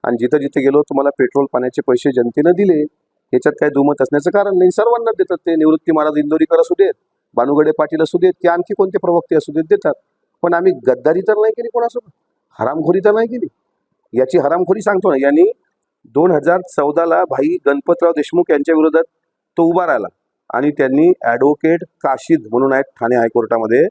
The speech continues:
अ, ठाणे कोर्टामध्ये, त्यांच्याकडून त्यांनी पन्नास हजार रुपये घेऊन गेला होता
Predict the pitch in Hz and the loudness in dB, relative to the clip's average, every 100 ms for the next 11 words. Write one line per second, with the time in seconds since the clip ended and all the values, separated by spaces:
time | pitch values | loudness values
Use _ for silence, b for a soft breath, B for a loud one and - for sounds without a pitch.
0 | _ _ _ _ _ 113 110 143 131 123 | _ _ _ _ _ -8 -4 -4 -2 0
1 | 113 110 147 175 - 131 147 151 160 160 | 0 0 0 0 0 -2 0 -2 -2 0
2 | 151 165 175 151 151 170 160 156 170 160 | 2 2 0 -2 0 0 -2 0 0 0
3 | 139 143 151 143 127 110 107 | -2 0 2 2 0 0 -4